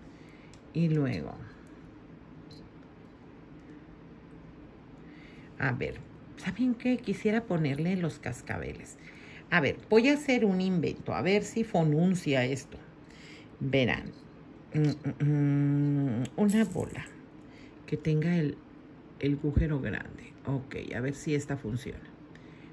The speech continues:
Miren, voy a meter esta. Y luego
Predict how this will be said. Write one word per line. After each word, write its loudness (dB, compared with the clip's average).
Miren, 0
voy 8
a 8
meter 6
esta. 0
Y 4
luego 4